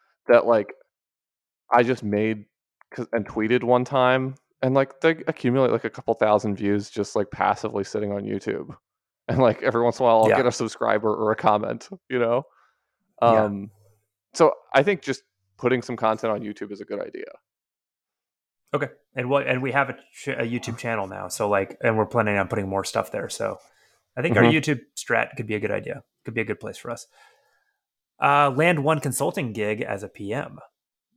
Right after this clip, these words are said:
Speaker 2: Uh,
Speaker 1: Dude,
Speaker 2: that is
Speaker 1: boy, howdy.
Speaker 2: one hundred percent.
Speaker 1: That's two hundred percent
Speaker 2: Love that.
Speaker 1: kinda.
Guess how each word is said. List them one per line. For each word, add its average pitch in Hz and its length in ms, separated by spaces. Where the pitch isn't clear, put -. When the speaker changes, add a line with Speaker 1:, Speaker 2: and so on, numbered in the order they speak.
Speaker 2:
Uh, 104 220
Speaker 1:
Dude, 98 300
Speaker 2:
that 113 420
is 107 100
Speaker 1:
boy, 127 180
howdy. 117 80
Speaker 2:
one 117 100
hundred 113 160
percent. 131 320
Speaker 1:
That's 123 200
two 131 200
hundred 104 220
percent 123 200
Speaker 2:
Love 104 120
that. 117 300
Speaker 1:
kinda. 180 200